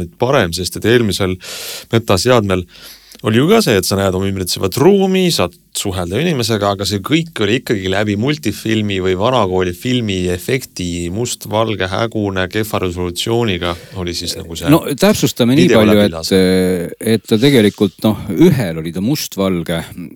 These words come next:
Speaker 2: eh, Prool, mida me ju proovisime siin ka, mingit aasta vist ei olnudki, aga, aga mingi aeg tagasi, eks ole, MetaQuest Pro, seal on ta ka värviline
Speaker 1: Joo.
Speaker 2: ja seal on isegi rohkem pandud selle rõhku, aga noh, me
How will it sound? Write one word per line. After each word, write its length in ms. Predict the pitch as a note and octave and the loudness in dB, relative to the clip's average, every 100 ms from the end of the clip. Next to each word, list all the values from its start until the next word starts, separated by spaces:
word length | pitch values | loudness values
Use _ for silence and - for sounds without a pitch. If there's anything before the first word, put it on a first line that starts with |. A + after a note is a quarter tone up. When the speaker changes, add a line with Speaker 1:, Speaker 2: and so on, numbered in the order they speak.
| - | -8
Speaker 2:
eh, 320 | F#2 F#2 F2+ - _ A#2+ | -2 0 -2 -6 _ 4
Prool, 460 | D3 D#3 F#2+ D#2+ E2 | 6 6 4 0 -4
mida 160 | E2+ E2+ | -6 -4
me 60 | E2+ | -4
ju 140 | F2+ | -4
proovisime 560 | - A2 F#2+ E2+ - E2 | 0 2 2 0 -6 -6
siin 160 | F#2 F2+ | -6 -2
ka, 300 | A#2+ E2+ - - | 0 0 -4 -12
mingit 720 | D2+ D2 D#2+ E2 E2+ - - - - G#2+ | -10 -8 -8 -8 -8 -10 -12 -14 -12 -6
aasta 240 | F#2+ - D#2+ | -4 -6 -8
vist 160 | - C#3 | 0 4
ei 20 | |
olnudki, 440 | D3+ F#2+ - F2 F2+ F#2 F2+ F2+ _ D#2+ | 4 2 -4 -4 -2 -2 -4 -6 _ -10
aga, 200 | F2+ F2+ F2 D#2 | -6 -4 -6 -6
aga 140 | F2 G2 | -4 -2
mingi 180 | G#2+ | 0
aeg 160 | F2 F2 | 0 0
tagasi, 480 | C3 B2+ F2+ - E2+ - - - - _ | 2 2 2 0 -4 -6 -20 -20 -20 _
eks 80 | - | -4
ole, 80 | - A2 | 0 0
MetaQuest 400 | - F2+ F#2 - | 0 -2 -2 2
Pro, 460 | C3+ C3 F2+ F2 F#2 | 6 6 4 0 0
seal 220 | A2 G2+ | 0 0
on 80 | G2 | 0
ta 80 | A2 | 0
ka 80 | C3 | 4
värviline 560 | D3 B2+ F2+ E2+ F2 F2 | 4 4 2 0 -2 -2
Speaker 1:
Joo. 80 | |
Speaker 2:
ja 60 | E2+ | -2
seal 160 | G#2+ F#2+ | 0 0
on 80 | F#2 | -2
isegi 180 | F2+ F#2 | -2 2
rohkem 320 | B2+ B2+ G2+ | 2 2 -2
pandud 240 | F2 F2+ D#2+ | -4 -4 -4
selle 220 | G#2+ F#2+ | -2 0
rõhku, 380 | G#2 G#2+ - - | 2 0 -4 -6
aga 220 | F2+ G2 | -4 -2
noh, 100 | F#2+ | -2
me 140 | G2 | -2